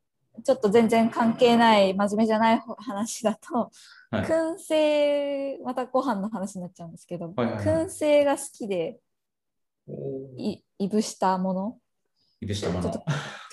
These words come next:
Speaker 1: 燻-、<laughs> そう。燻製の、今、一斗缶で燻製の装置というか、
Speaker 2: うん。
Speaker 1: 作ろうとしていて、燻製パーティーをしたいです。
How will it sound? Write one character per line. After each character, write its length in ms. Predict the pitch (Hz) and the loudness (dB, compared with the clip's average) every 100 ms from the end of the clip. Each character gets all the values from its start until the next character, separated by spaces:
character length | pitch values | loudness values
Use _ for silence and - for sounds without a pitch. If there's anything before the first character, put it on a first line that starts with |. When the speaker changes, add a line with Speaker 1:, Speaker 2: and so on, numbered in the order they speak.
| 262 | 0
Speaker 1:
燻-、 500 | 269 254 - 285 277 | 4 4 6 6 6
<laughs> 0 | |
そ 140 | 302 | 6
う。 20 | 294 254 - - - 807 679 - | 2 0 -2 -10 -6 0 0 2
燻 400 | 320 330 339 415 | 2 2 0 -8
製 520 | - 311 311 311 311 | -8 -2 0 0 0
の、 480 | 311 320 277 220 247 _ _ _ _ _ | -2 -4 -4 -6 -12 _ _ _ _ _
今、 600 | 247 262 214 190 185 - - | -4 -2 -2 -2 -6 -10 -8
一 120 | 220 - - | -8 -6 0
斗 140 | 269 | 2
缶 240 | 277 277 | 4 2
で 80 | 254 | 0
燻 400 | 254 - 269 285 | -4 -2 0 0
製 400 | 349 - 285 277 | -4 -2 2 2
の 580 | 269 262 262 254 247 240 _ _ _ _ _ _ _ _ _ _ _ | 0 -2 -2 -4 -6 -10 _ _ _ _ _ _ _ _ _ _ _
装 320 | - - 277 254 | -20 -8 -2 -2
置 220 | 254 - | -4 -8
と 80 | 190 | -6
い 120 | 180 | -6
う 40 | |
か、 320 | 180 170 - _ _ _ _ - | -8 -10 -10 _ _ _ _ -8
Speaker 2:
う 60 | |
ん。 200 | 98 87 - _ _ _ _ | -6 -6 -12 _ _ _ _
Speaker 1:
作 380 | - 208 202 _ _ _ _ _ _ | -10 -8 -8 _ _ _ _ _ _
ろ 160 | 208 190 | 0 0
う 100 | 175 | 0
と 100 | 180 | -8
し 100 | - | -8
て 160 | 185 | -8
い 80 | 170 | -8
て、 400 | - 185 175 214 _ _ _ - | -10 -10 -8 -10 _ _ _ -2
燻 240 | 220 220 | 2 2
製 340 | 226 - 208 208 | 0 -4 -2 -4
パ 260 | - 196 | -4 -6
ー 40 | 175 | -6
テ 180 | - | -8
ィ 60 | 160 | -10
ー 60 | 165 | -10
を 40 | |
し 120 | - | -12
た 100 | - | -16
い 140 | 170 170 | -16 -16
で 60 | _ | _
す。 420 | - - - _ | -20 -20 -20 _